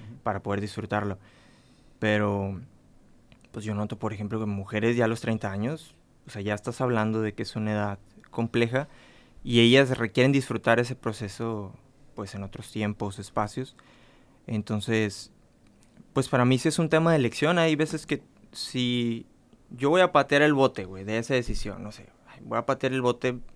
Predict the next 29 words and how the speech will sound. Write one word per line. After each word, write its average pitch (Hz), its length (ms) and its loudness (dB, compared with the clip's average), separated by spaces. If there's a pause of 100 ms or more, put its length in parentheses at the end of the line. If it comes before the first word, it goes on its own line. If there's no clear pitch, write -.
(120)
para 104 360 -2
arreglar 117 380 2
mi 143 100 0
carro, 156 300 8
güey, 170 140 4
porque 117 260 -4
hoy 117 40 0
en 117 80 0
día 120 200 0
no 120 180 -4
tengo 127 240 0
el 135 80 2
varo 139 320 4
o 117 280 -6
no 104 120 -6
tengo 117 200 -2
el 120 100 -4
tiempo 117 260 -2
para 123 180 0
hacerlo", 131 380 -6 (600)
pues, 123 160 -2
bueno, 151 260 4
ese 139 240 2
proceso 160 500 2
de 170 80 2
espera 165 460 4
o 160 60 4
de 127 120 2
planeación 123 720 0